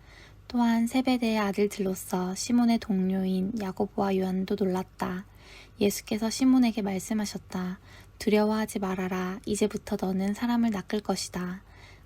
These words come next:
그들은 배를 무태 댄 뒤에 모든 것을 버려두고 예수를 따라갔다. 나병 환자를 깨끗하게 하시다. 예수께서 어떤 동네에 계실 때에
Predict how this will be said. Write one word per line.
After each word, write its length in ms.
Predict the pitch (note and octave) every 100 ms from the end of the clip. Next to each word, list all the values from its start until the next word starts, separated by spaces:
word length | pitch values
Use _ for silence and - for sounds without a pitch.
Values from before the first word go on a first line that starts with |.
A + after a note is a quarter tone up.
| -
그들은 500 | G#3+ A3+ G#3+ G#3+ G#3
배를 360 | G3+ G3 G3+ G3+
무태 340 | G3 - G#3+
댄 280 | G3+ F#3+ F#3
뒤에 420 | - F#3 F3+ F#3 -
모든 280 | F#3+ G#3
것을 260 | G3+ G3 G#3
버려두고 800 | - F#3+ G3 - F#3 - F3+ F3+ -
예수를 380 | F#3+ - G3 G3+
따라갔다. 840 | A3 A3+ G3 F3 - F3 F3 G3 - - - - - - -
나병 360 | F#3+ G3+ G#3+
환자를 360 | A3+ A3+ A3 A3
깨끗하게 600 | - A#3+ B3+ - G#3 G#3
하시다. 640 | G3+ - - F3+ F3+ F#3+ - - - - - - - -
예수께서 540 | G3+ - - A3 A3+
어떤 240 | G3+ - A3+
동네에 420 | G#3 F#3+ G3 G3+
계실 340 | G3+ F#3 G#3+
때에 480 | G#3 - F#3 F#3 F#3